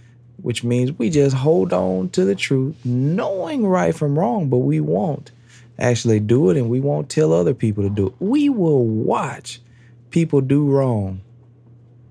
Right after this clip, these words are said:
and we won't say a word. We'll watch people do wrong, sin, and we will not speak up.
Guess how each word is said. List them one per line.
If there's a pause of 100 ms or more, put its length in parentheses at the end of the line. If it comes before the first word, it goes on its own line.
and
we
won't
say
a
word. (960)
We'll
watch
people
do
wrong, (640)
sin, (420)
and
we
will
not
speak
up.